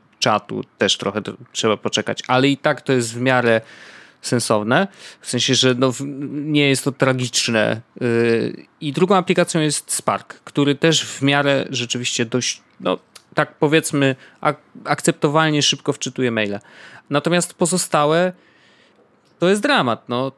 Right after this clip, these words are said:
To, to jest, wiesz, to myślę, że gdyby Zbyszek Stonoga, y, zegarek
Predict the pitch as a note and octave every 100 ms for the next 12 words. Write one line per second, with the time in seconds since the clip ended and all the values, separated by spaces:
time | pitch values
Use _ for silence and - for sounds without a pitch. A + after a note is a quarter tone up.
0 | - F#3+ F#3+ G#3+ A3 A#3+ A#3 - - A#3
1 | F#3 G3+ G3+ G3 F#3+ - - G#3+ G#3+ G#3+
2 | G#3+ G3+ G3+ F#3+ F#3+ G3 F3+ G#3 G3+ -
3 | G3 F#3 F3+ E3+ E3 D#3+ D#3+ - D#3 D3+
4 | D3 D3 D3 D3 C#3+ C#3+ C3+ D#3+ D3+ D#3
5 | D3+ D3 -